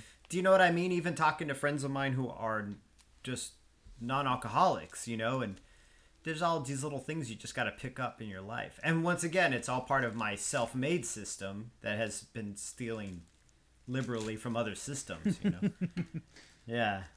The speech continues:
Speaker 2: Yeah. I, I mean, I can't imagine having to do things, like, exactly as somebody else does 'em, because it wouldn't
Speaker 1: Right.
Speaker 2: work for me. It wouldn't work.
Speaker 1: No.
Speaker 2: My,
Speaker 1: Mm-mm.
Speaker 2: my schedule is not the same as your schedule. My,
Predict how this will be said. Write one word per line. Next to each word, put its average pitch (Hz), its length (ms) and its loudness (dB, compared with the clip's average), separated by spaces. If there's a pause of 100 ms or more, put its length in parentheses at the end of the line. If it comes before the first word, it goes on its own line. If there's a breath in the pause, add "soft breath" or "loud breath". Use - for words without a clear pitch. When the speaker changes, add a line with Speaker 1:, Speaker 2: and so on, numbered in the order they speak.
Speaker 2:
Yeah. 165 380 2 (180)
I, 139 220 2
I 147 140 -2
mean, 147 180 2
I 131 160 -2
can't 151 320 -4
imagine 131 680 0 (1400)
having 151 340 0
to 117 80 -4
do 135 220 0
things, 123 400 0
like, 113 340 -2 (760)
exactly 127 500 2
as 107 80 0
somebody 110 280 4
else 104 180 -2
does 82 240 -6
'em, - 80 -14 (160)
because 120 260 0
it 123 100 0
wouldn't 127 220 2
Speaker 1:
Right. 113 120 6
Speaker 2:
work 131 160 0
for 131 120 -2
me. 117 200 2
It 117 80 0
wouldn't 120 240 -2
work. 120 120 2
Speaker 1:
No. 107 300 0
Speaker 2:
My, 147 380 2
Speaker 1:
Mm-mm. 139 200 -2
Speaker 2:
my 139 220 0
schedule 156 540 0
is 113 120 -2
not 117 220 0
the 113 60 -6
same 113 300 0
as 101 140 -2
your 101 160 -2
schedule. 92 540 -6
My, 117 640 0